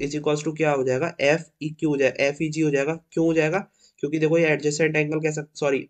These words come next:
इनको अपन क्या कह सकते हैं, करस्पॉन्डिंग एंगल कह सकते हैं, क्योंकि एबी और सीडी पैरेलल है ना, तो अपन क्या कहेंगे बच्चों, इनको करस्पॉन्डिंग एंगल्स, ठीक है। देखो, करस्पॉन्डिंग एंगल्स आ गया। तो कहने का मतलब एचजीक्यू की वैल्यू कितनी आती है बच्चों,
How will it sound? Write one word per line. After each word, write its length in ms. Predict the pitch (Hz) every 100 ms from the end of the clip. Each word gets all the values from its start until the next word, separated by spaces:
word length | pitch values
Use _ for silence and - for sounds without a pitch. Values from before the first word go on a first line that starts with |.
| -
इनको 240 | 131 156
अपन 160 | 160 160
क्या 120 | 160
कह 100 | 156
सकते 280 | 147 - 170
हैं, 120 | - _ _ _ _ _ _ _ -
करस्पॉन्डिंग 540 | 135 143 151 156 160
एंगल 220 | 165 170
कह 80 | 165
सकते 260 | 156 160 170
हैं, 40 |
क्योंकि 280 | 170 165 202 - - -
एबी 220 | 143 156
और 120 | 156
सीडी 240 | 156 156 160
पैरेलल 420 | 151 143 147 160
है 60 | 208
ना, 60 | 190 _ _ -
तो 80 |
अपन 180 | 135 147
क्या 120 | 151
कहेंगे 260 | 147 135 143
बच्चों, 240 | 143 147
इनको 180 | 147 180 220 _ _ -
करस्पॉन्डिंग 720 | 127 147 - 135 123 156 208 _ _
एंगल्स, 480 | 127 110 98 95 - _ _ _ _ _ _ _ _ _ _ _
ठीक 140 | 127 196
है। 80 | 208 - _ -
देखो, 140 | 123
करस्पॉन्डिंग 640 | 123 113 113 - 113 120
एंगल्स 320 | 110 113 113
आ 80 | 113
गया। 140 | 110 110 _ _ _ _ _
तो 160 | 175 185
कहने 300 | 185 156 156
का 60 | 156
मतलब 260 | 165 170
एचजीक्यू 1080 | 151 151 156 190 190 - - 143 151 151 160
की 120 | 156
वैल्यू 280 | 156 156 160
कितनी 260 | 156 156 156
आती 220 | 135 143
है 60 |
बच्चों, 320 | 139 139 170